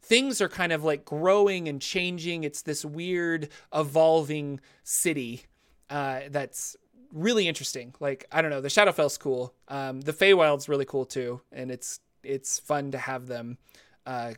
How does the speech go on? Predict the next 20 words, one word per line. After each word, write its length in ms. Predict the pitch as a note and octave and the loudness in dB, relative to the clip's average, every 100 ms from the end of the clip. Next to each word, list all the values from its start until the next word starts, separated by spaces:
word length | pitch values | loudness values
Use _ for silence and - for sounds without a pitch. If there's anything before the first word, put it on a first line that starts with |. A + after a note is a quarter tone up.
| _ - | _ -8
it's 240 | D#3 D3+ | -6 -2
fun 280 | - A#3 G#3 | 4 4 4
for 180 | F#3+ E3+ | 0 0
me 160 | F3+ | 0
to 120 | E3 | 0
explore 460 | D3 - - C#3 B2+ | -2 -4 -4 -4 -4
it, 120 | B2 | -6
and 100 | C#3 D#3 | -2 2
I 40 | |
like 220 | D#3 E3 | 6 4
this 160 | D#3+ C#3+ | 2 -4
sandbox 640 | - D#3 D3+ C#3+ C3+ - - - - - | -4 -4 -2 -2 -4 -8 -12 -18 -20 -4
that 380 | D3 C#3+ C3+ _ | -2 0 -2 _
the 220 | D3+ C#3+ C3 | -6 -2 -2
fourth 320 | - E3 D#3+ | 0 0 0
edition, 560 | D3 C#3 D3 C3+ C3 - - | -2 -2 -2 -4 -8 -14 -14
uh, 400 | C3+ C3 B2+ B2 B2 _ - | -8 -6 -6 -8 -12 _ -4
box 300 | D3+ C#3 - | -2 0 -4
set 240 | - B2+ | -4 -4
had 460 | - C#3 B2+ A2+ | -4 -4 -4 -6